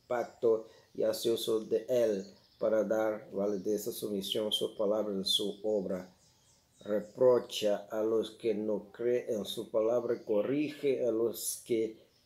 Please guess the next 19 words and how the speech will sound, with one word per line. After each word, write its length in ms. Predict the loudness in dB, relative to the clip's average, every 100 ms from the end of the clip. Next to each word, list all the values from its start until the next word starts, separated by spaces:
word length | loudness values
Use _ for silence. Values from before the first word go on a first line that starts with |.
| _ _ _ -8
malinterpretan 1300 | -4 0 2 2 2 0 -2 0 2 2 4 2 2
su 200 | -2 -4
sentido. 720 | -4 -6 -6 -4 -2 0 -2 -6 _ _ _ -8
Jesús 600 | -6 -2 2 4 2 -2
se 160 | -2
identificó 800 | 0 0 -2 -4 -8 -8 -6 -6
como 220 | -4 -2 0
la 160 | -2
persona 460 | -2 -2 -2 -2 -2
central 920 | 0 0 0 -2 -2 0 0 0 -2 -10 -20 _ _ _ _
a 100 | -2
la 220 | 0 0 -2
que 240 | 0 0 -2
hacían 840 | -8 -8 -12 -4 0 6 6 6
alusión 680 | 4 4 2 0 0 2 4
las 200 | 2 -2
Escrituras 960 | -8 -6 -6 -2 0 2 2 0 -4 -2
y 100 | 2
el 240 | 2